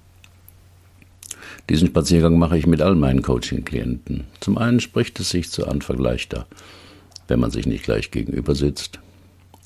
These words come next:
Außerdem haben die meisten meiner Klienten eine längere Anreise aus Deutschland, Österreich oder der Schweiz hinter sich. Da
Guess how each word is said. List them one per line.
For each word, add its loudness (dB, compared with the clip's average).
Außerdem 2
haben 2
die 2
meisten 2
meiner 2
Klienten 0
eine -2
längere 2
Anreise -2
aus -2
Deutschland, 0
Österreich -4
oder -8
der -10
Schweiz -4
hinter -6
sich. -10
Da 4